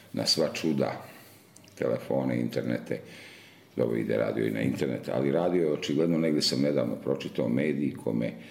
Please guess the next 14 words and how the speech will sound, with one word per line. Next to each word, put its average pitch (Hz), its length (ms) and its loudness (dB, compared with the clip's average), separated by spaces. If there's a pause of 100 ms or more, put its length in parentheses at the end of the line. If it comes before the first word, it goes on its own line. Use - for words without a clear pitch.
(320)
ljudi 65 520 2 (120)
još 57 240 -2
uvek 65 240 2
najviše 60 460 0
veruju. 50 460 -2 (720)
Pročitao 69 400 -2
sam - 160 -6
to - 140 -2
istraživanje 55 720 0
nedavno, 50 560 -4
da 50 140 2
li 50 140 -2
u, 50 140 -4 (1300)
u 50 40 -6